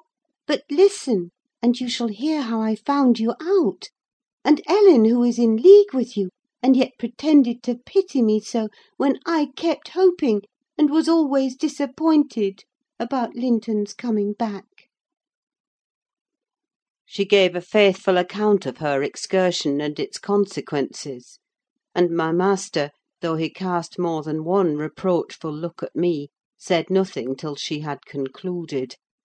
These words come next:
Then he drew her to him, and asked if she knew why he had concealed Linton's near neighbourhood from her. Could she think it was to deny her a pleasure that she might harmlessly enjoy?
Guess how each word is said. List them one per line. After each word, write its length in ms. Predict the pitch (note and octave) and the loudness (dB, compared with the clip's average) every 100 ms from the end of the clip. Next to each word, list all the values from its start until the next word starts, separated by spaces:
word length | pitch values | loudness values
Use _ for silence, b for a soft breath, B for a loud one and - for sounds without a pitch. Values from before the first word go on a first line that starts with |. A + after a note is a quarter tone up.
| _ _ _ _ | _ _ _ _
Then 240 | G3 F#3 G3 | 0 6 8
he 120 | F#3+ | 8
drew 360 | F3 G#3+ A3+ | 6 -2 2
her 180 | G3+ F#3+ F3+ | 2 2 -2
to 240 | A3 G#3 | -2 -2
him, 320 | E3+ B2+ C3 C3 _ _ _ | 0 -2 -6 -8 _ _ _
and 140 | E3 F3+ | -4 -4
asked 440 | F3+ F#3+ F3 - - - | -2 -4 -4 -10 -10 -4
if 140 | F#3 | -4
she 260 | - G#3 F#3 | -2 0 2
knew 460 | F3+ G#3 G3 E3 | 4 4 2 0
why 520 | D#3+ F#3+ A#3 G3 B2+ C3+ | -4 -2 -2 -4 -6 -6
he 180 | D#3 | -4
had 320 | D3+ D3 C#3 - | -2 -2 -6 -6
concealed 840 | C#3+ B2+ B2+ - G#3 E3+ C#3+ C3+ | -6 -6 -8 -2 0 0 -2 -4
Linton's 640 | D3+ E3 D3+ D#3 C3+ C3+ E3+ | 0 0 0 -4 -6 -6 -4
near 240 | E3+ D3+ | -2 -2
neighbourhood 640 | D3+ F3 E3+ D3 C#3 C3 - | -2 -2 -2 -4 -6 -8 -8
from 300 | E3 D#3+ D#3 | -12 -6 -6
her. 260 | C#3 C3 B2+ _ _ _ _ _ _ _ _ _ _ | -6 -10 -12 _ _ _ _ _ _ _ _ _ _
Could 240 | - G#3+ F#3+ | 0 0 0
she 160 | G#3+ | -2
think 340 | G3+ G3 F3+ A3+ | 4 4 4 0
it 160 | - | -4
was 240 | F#3 E3+ - | -2 -4 -4
to 140 | F#3+ | -4
deny 440 | F#3 F3+ E3+ D3+ D#3 | 0 2 2 -2 -6
her 200 | D3 C#3+ | -6 -6
a 80 | |
pleasure 480 | D3 E3+ D#3 C#3 F3 | -10 -6 -6 -4 -4
that 240 | F#3+ G3 - | -4 -6 -6
she 140 | D3 | -6
might 300 | C#3+ C3 - | -6 -8 -10
harmlessly 720 | - D#3 C3+ C3+ C#3 D3 C#3+ | -8 -6 -6 -8 -10 -10 -8
enjoy? 720 | C3+ C#3 - C3+ A#2 B2 F3+ | -6 -8 -8 -10 -10 -12 -14